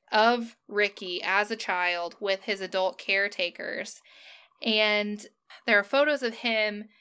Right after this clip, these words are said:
watching, being present when orgies are happening,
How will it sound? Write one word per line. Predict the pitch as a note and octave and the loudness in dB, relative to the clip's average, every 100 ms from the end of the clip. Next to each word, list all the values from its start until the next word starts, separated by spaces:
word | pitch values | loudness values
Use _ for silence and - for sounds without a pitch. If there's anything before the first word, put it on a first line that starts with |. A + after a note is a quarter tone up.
| _ _ - | _ _ -16
watching, | F3+ F3+ F#3+ - - C#4 C#4 C#4+ D4+ D#4+ - - _ _ _ _ _ _ - | -4 0 0 0 -4 0 0 0 -4 -10 -12 -20 _ _ _ _ _ _ -2
being | B3 C#4 C4 C4 | 0 2 0 -2
present | - B3+ A3+ G#3+ G3 G3+ | 2 2 2 -2 -4 -6
when | G3+ G3 F#3+ F#3+ F#3+ F#3+ F#3+ _ - | -6 -2 -2 -2 -4 -10 -12 _ -6
orgies | F#3+ G3 G#3 C4 C4 | -2 -2 -2 -4 -2
are | C4+ C4 | -2 0
happening, | C4 C4 D4 D4+ D#4 | 0 0 -4 -6 -6